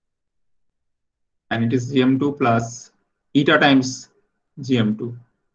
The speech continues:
And that expression we have already discussed, uh, I mean, derived last day, that G M B, the corresponding mutual conductance,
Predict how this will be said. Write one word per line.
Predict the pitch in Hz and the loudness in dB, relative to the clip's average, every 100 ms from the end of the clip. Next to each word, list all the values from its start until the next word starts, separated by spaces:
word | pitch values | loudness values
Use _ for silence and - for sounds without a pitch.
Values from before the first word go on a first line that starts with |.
| _ _ _ _ _ _ _ _ _ _ | _ _ _ _ _ _ _ _ _ _
And | 139 120 | -4 0
that | 123 | 2
expression | 143 143 151 165 147 | 2 0 -4 -2 0
we | |
have | 143 127 | 0 2
already | 123 127 135 | 2 2 0
discussed, | 123 117 139 127 - - | 0 -4 -4 -4 -6 -4
uh, | |
I | 113 | -2
mean, | 113 113 | 0 0
derived | 127 127 131 | 2 2 2
last | 113 107 - | 0 0 -4
day, | 202 - _ _ _ _ _ _ _ _ _ _ _ _ _ - | -6 -8 _ _ _ _ _ _ _ _ _ _ _ _ _ -4
that | 131 113 | -2 0
G | 131 151 | 2 2
M | 143 | 2
B, | 127 170 - _ _ _ _ _ _ _ _ _ _ _ _ _ - | 2 0 -4 _ _ _ _ _ _ _ _ _ _ _ _ _ -8
the | 135 | -2
corresponding | 135 131 139 135 | -2 0 0 2
mutual | 131 131 131 | 2 2 0
conductance, | 131 120 117 123 226 - | -2 -2 -4 -4 -6 -8